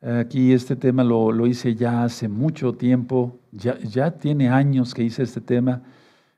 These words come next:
y entonces lo hice con una letra muy chiquita, por eso me acerqué mucho los apuntes para ver mejor. Bueno, si quieren ir anotando los puntos, les va a servir.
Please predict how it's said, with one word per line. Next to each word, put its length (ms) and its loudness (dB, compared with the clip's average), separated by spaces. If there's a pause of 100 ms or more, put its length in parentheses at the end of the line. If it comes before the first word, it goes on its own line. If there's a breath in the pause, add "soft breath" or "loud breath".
y 60 -14
entonces 200 -2
lo 60 2
hice 220 2
con 140 0
una 140 2
letra 280 2
muy 180 0
chiquita, 560 -4
por 160 -2
eso 240 -2
me 120 0
acerqué 440 -2
mucho 380 0
los 200 -4
apuntes 560 -2
para 260 -2
ver 200 2
mejor. 480 -6 (1040)
Bueno, 340 -2 (1120)
si 120 -2
quieren 360 8
ir 140 6
anotando 460 2
los 160 0
puntos, 480 -2
les 180 -2
va 40 0
a 40 -2
servir. 460 2